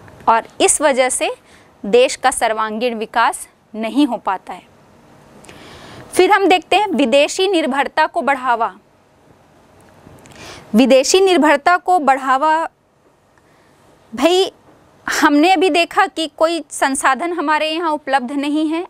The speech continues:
और हम उसे क्या कर रहे थे कि दूसरे राष्ट्रों से हम उसे मंगा रहे थे।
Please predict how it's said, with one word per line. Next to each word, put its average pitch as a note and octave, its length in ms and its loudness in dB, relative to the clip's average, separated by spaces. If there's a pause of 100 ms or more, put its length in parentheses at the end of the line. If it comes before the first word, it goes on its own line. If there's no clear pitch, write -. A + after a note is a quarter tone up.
और C4+ 160 2
हम D4 200 -4
उसे D#4+ 200 -6
क्या D#4 180 0
कर D#4+ 180 -4
रहे D#4+ 160 0
थे F#4+ 180 -10 (420)
कि E4+ 80 2
दूसरे D4 480 2
राष्ट्रों E4+ 400 0
से F4+ 140 -4
हम D#4 180 -2
उसे E4 220 -6 (640)
मंगा C#4 340 4
रहे E4 240 -4
थे। E4 240 -14